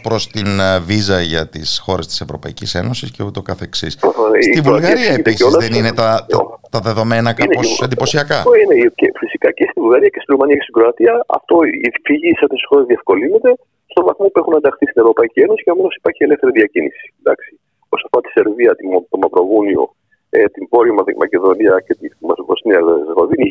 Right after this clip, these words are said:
Speaker 2: γίνεται, αλλά είναι πιο δύσκολο να μετακινηθεί κανείς στον βαθμό που δεν έχει την ελεύθερη διακίνηση μέσα στο ιστορικό της Ευρωπαϊκής Ένωσης.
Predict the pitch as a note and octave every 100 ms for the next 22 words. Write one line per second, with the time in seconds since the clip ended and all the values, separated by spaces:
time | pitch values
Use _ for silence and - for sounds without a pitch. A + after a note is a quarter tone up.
0 | G#2 G#2 - - - _ _ - F4+ F4+
1 | - F#3+ - A2+ - G2+ G2 F#2+ F#2+ F#2+
2 | - G2 F2 G3 - - C#3 D#3 F#3+ -
3 | D#3 D#3 D3+ - - B2+ - A#2+ G2+ G2+
4 | G#2+ - - - - - - - - -
5 | - - - - - -